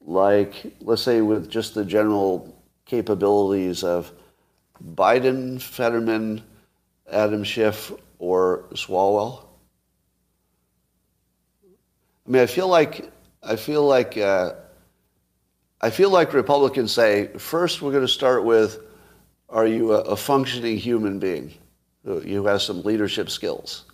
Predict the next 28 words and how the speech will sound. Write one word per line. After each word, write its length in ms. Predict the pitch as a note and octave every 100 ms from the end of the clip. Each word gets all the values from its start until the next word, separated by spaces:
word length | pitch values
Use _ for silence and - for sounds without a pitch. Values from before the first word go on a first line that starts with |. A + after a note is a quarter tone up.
| _ _ _ _ _ _
And 100 | -
you 60 | G#2
say, 240 | G2+ A2
"Well, 480 | G#2+ A#2+ D3 - - -
Trump, 400 | C3+ A2 D3+ - - _ _ _ _ _ _ _ _ _
you 100 | -
know, 100 | F#2+
lots 220 | F#2+ G#2
of 80 | G#2
leadership 460 | G#2+ G#2+ G#2 G#2+ G2
skills. 480 | - G2 A#2 D#3 - - - - _ -
Uh, 280 | F#2+ G2 G2
DeSantis, 720 | G#2 G#2 A#2 G#2 C3+ C#3 -
lots 240 | G2 G2
of 60 | -
leadership 400 | G2+ G#2 G2+ G#2
skills. 580 | - G2 G2 G2+ B2 -
You 80 | F#2
know, 120 | D#2+
Abbott, 580 | D#2+ F#2+ G2 A2 - G#2
leadership 400 | G2+ G2 G#2+ G2
skills." 400 | G#2 G#2 A2 - - - - -
And 460 | C3+ C#3 C#3 - - - _ _ _ _ _ _ _ _ _ _ _ _ -
<laughs> 360 | A2+ G#2+ B2
Lindsey 360 | B2 G#2+ A2 G#2+
Graham 300 | - F2+ E2+
exists. 420 | F2 E2+ F2 -
<laughs> 40 | -